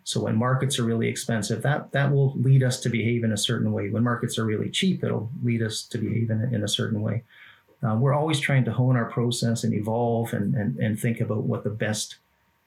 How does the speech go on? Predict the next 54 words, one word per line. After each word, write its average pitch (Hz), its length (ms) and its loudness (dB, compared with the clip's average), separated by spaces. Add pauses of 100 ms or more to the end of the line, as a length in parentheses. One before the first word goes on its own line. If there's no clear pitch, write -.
(120)
opportunities 117 800 2
are 104 340 0
at 107 140 0
any 113 160 0
point 110 260 -2
in 110 80 0
time, 104 540 -6
um, 107 260 -2
and 131 80 2
not 156 160 2
necessarily 127 480 0
sticking 107 440 -4
to 110 120 -2
any, 110 260 -2 (760)
you 117 100 0
know, 110 100 2
any 110 120 2
particular 117 520 -2
discipline 107 480 -2
and 110 100 -4
saying, 107 160 -2
"I'll 107 180 -2
only 113 200 0
buy 107 180 -2
stocks 110 420 -4
that 110 80 -4
look 107 140 -4
like 104 180 -6
this," 107 280 -2
or, 98 140 0
"I'll 107 160 -4
only 120 200 2
buy 107 200 0
these 107 260 -2
sectors 104 480 -4
and 104 100 0
I'll 107 100 0
never 117 220 0
buy 110 200 0
these 110 240 -4
sectors." - 440 -4
It's, - 240 -10
it's 135 160 -6
not 143 140 0
the 151 80 0
way 139 80 4
we 113 160 0
think 110 220 -4
about 107 200 -4
things. 101 240 -4
We're 123 140 0
always 135 240 2
trying 123 260 0
to 110 220 -4